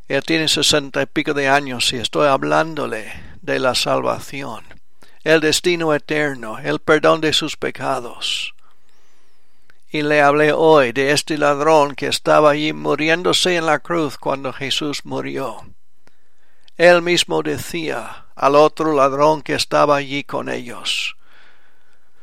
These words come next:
"Merecemos esto por nuestros hechos". Él lo reconocía que él merecía y estaba recibiendo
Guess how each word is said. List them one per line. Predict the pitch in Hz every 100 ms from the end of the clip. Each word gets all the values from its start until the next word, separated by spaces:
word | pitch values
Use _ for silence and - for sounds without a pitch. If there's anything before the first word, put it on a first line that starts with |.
| - -
"Merecemos | - 131 131 123 156 151 147 135
esto | 147 127 - 135
por | - 135
nuestros | 131 135 123 135 120
hechos". | 135 131 - - - - - - - - - - -
Él | 156 165
lo | 175 175 165 156
reconocía | 156 156 160 156 147 - 196 180 110
que | - 139
él | 143
merecía | 139 131 131 - - 156 - 92 - - - - - - - - - - -
y | 143
estaba | - 175 165 170 170 156 147 151
recibiendo | 143 - 165 156 175 165 123 104